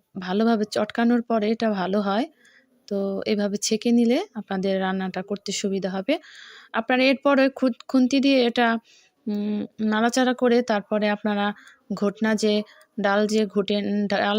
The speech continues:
ঘুটনি যেটা আছে, যেটাকে আমরা ঘটনা বলি, তো ওটা দিয়ে আপনারা এটা, উম, নেড়ে নিতে পারেন, তাহলে এটা আরও, আরও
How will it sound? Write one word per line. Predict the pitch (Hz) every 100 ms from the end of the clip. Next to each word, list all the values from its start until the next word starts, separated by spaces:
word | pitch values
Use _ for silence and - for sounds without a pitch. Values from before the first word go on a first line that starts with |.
| 214
ঘুটনি | 214 214 214 220
যেটা | 220 220 220
আছে, | 214 - 226 285 277 254 -
যেটাকে | 214 214 214 196
আমরা | 190 196
ঘটনা | - 190 208 226
বলি, | 226 294 - - - - _
তো | 220
ওটা | 226 240
দিয়ে | 247
আপনারা | 214 208 208 202 190 190
এটা, | 196 196 185 185 185 - - _ _
উম, | 190 185 190 190 196 -
নেড়ে | 196 202 220
নিতে | 226 226
পারেন, | 220 202 254 359
তাহলে | - 202 190 190
এটা | 190 185 180 175 _ _
আরও, | 180 190 190 190 190 - _ _ _ _ -
আরও | - 202